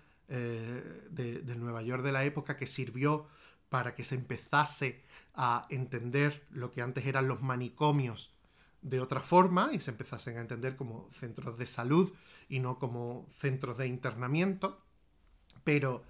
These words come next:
y ese, ese, ese, ese reportaje también sale en este libro, pero digamos el que ocupa más páginas, el que, y el que,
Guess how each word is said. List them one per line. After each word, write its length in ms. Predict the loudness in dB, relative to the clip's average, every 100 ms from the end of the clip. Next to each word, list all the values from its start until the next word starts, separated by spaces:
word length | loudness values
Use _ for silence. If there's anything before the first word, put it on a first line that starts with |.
| -20 -6
y 220 | -4 -2
ese, 220 | 0 0 -2
ese, 260 | -2 -4
ese, 440 | -4 -2 0 0 -2
ese 160 | -4
reportaje 500 | -4 -4 -4 -4 -4
también 520 | -6 -4 -4 -2 -2
sale 200 | 0 -2
en 40 | -2
este 200 | -2 0
libro, 320 | 0 0 -2 -4 -16 -6 0
pero 140 | 2
digamos 300 | 4 4 2
el 100 | 2
que 80 | -2
ocupa 300 | -4 0 2
más 380 | 4 4 2 -2
páginas, 520 | 0 0 2 0 0
el 120 | -2
que, 280 | -4 -8 -8
y 60 | -12
el 100 | -10
que, 200 | -10